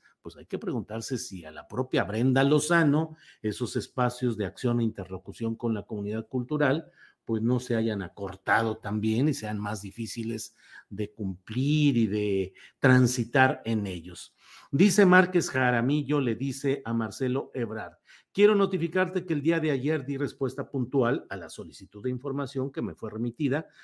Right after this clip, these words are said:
por la Unidad de Transparencia de Relaciones Exteriores sobre la terminación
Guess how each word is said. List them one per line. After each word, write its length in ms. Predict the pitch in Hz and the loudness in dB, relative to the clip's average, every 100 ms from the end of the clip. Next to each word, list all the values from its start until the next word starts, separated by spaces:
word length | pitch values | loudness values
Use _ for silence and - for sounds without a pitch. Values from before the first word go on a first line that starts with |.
| - | 2
por 200 | 156 139 | 4 6
la 100 | 139 | 6
Unidad 400 | 131 127 127 185 | 6 4 2 0
de 100 | 175 | -2
Transparencia 720 | - 123 107 120 127 135 139 | -2 -6 -4 -4 -2 -2 -4
de 80 | 123 | -4
Relaciones 460 | 113 107 135 131 131 | -6 -8 -8 -8 -8
Exteriores 580 | - 135 147 190 180 - | -8 -6 -4 -2 -4 -2
sobre 200 | 113 107 | -2 -2
la 80 | 101 | -6
terminación 800 | 101 107 107 - 165 196 196 | -8 -6 -8 -2 4 4 2